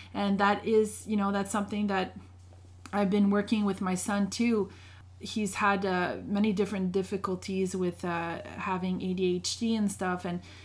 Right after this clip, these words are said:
and he's learning slowly to ask God every day when it, it, when it is difficult. And he's told me, he's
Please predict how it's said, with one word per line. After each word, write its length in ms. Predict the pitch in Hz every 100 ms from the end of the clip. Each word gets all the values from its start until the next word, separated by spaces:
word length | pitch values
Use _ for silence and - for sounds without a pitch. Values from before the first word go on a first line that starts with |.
| - -
and 160 | 185 185
he's 560 | - 226 226 208 -
learning 640 | - 202 208 220 208 185 185
slowly 420 | - 196 196 196
to 180 | 214 -
ask 360 | 202 226 233
God 380 | 196 180 180 175
every 260 | - 185 196
day 240 | 185 196
when 140 | 196 190
it, 160 | 180 -
it, 240 | 196 180
when 160 | 190 185
it 120 | 175
is 220 | 196 226
difficult. 580 | - 190 185 175 180 175
And 140 | 180 175
he's 380 | 196 180 - -
told 320 | - 202 226
me, 340 | 220 185 175 180
he's 400 | 185 180 -